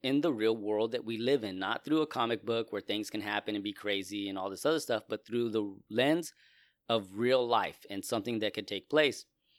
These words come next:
And that's kind of what we're looking at with these people is this, this is real life. This is real events. These are real things, and what makes them villains and what makes them kind of the way they are. And, uh, we've covered so far Judas,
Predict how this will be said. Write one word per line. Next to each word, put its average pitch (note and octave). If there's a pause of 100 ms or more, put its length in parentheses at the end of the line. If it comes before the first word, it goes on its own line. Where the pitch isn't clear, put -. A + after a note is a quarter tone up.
(140)
And B2
that's E3+
kind A3+
of G3
what D3+
we're D#3
looking C3
at A2+
with A2+
these C3
people G#2+
is G2
this, G#2
this -
is A2+
real B2+
life. A#2+
This G#2+
is G2+
real A#2
events. C3
These A#2+
are G2+
real G#2+
things, D#3+ (680)
and B2+
what D#3
makes B2
them A2+
villains G#2+
and G#2
what B2+
makes A#2
them G#2+ (500)
kind C#3
of C#3
the B2
way A#2+
they A2
are. A2
And, G2+
uh, G#2+ (120)
we've A2+
covered B2+
so B2+
far A2+
Judas, D3